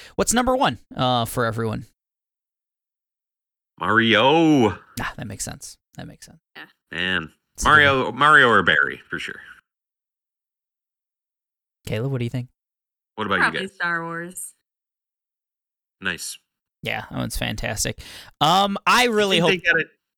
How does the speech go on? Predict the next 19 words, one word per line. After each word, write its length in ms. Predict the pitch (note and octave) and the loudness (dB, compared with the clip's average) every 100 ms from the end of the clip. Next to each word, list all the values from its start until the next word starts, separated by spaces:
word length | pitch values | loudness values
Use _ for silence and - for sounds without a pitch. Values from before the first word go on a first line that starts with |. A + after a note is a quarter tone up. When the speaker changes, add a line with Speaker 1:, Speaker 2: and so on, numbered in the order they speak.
| _ _ _ _ _ _ _ _ _ _ _ _ _ | _ _ _ _ _ _ _ _ _ _ _ _ _
Speaker 1:
Yeah, 100 | G3 | 0
Speaker 2:
I 40 | D#3 | 2
just 180 | E3 D3 | 2 0
Speaker 1:
no. 60 | |
Speaker 2:
think 100 | F3 | 0
there's 180 | D3 C3 | 2 0
a 40 | |
chance 240 | A#2 C#3+ B2 | 2 0 0
that 100 | A#2 | -2
game's 260 | G#2+ A2 G2 | -2 -2 0
gonna 120 | A2 | 0
be 100 | G#2+ | 2
really 240 | G#2+ G2 | 2 0
big, 380 | E2+ E2 C2+ - - - | 0 -4 -6 -12 -18 -8
like, 140 | E2+ | -6
a 120 | E2+ E2+ | -4 -2
really 640 | F#2 F#2 F2+ F2 D#2+ D#2 _ _ _ _ _ _ _ _ | 0 0 0 -2 -4 -8 _ _ _ _ _ _ _ _
top-notch 640 | G#2 F#2 D2+ E2+ E2 - | 0 0 0 -2 -4 -4
thing. 540 | - F2+ F2 F2 F2 | -4 -4 -4 -6 -8